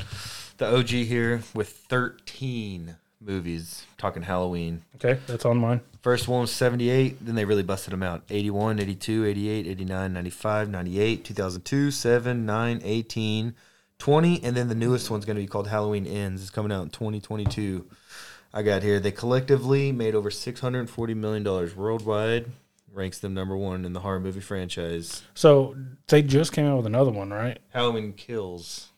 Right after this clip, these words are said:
Speaker 2: Okay.
Speaker 1: And this is all of the, uh, David Gordon Green, like, his little trilogy, 'cause Rob Zombie made it before him.
Speaker 2: Yep.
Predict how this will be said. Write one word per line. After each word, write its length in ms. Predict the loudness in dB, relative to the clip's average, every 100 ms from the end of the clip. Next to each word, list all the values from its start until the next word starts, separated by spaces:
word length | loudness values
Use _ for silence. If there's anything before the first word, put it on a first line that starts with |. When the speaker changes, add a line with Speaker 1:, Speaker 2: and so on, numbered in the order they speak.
| -4
Speaker 2:
Okay. 320 | 0 2 0 -6 _
Speaker 1:
And 140 | -4 -4
this 160 | -2
is 100 | 0
all 240 | 2 4 2
of 120 | 0
the, 160 | -2
uh, 80 | -2
David 400 | 0 0 0 -2
Gordon 340 | -2 -2 -2 -8
Green, 400 | -8 -8 -8 -6
like, 240 | -6 -8
his 260 | -10 -10 -8
little 260 | -10 -10
trilogy, 540 | -12 -8 -6 -6 -8 -10
'cause 140 | -4
Rob 260 | 0 0 0
Zombie 280 | -4 -4
made 240 | 0 0 0
it 160 | -2
before 300 | -6 -8 -4
him. 120 | 6 8
Speaker 2:
Yep. 240 | 8 4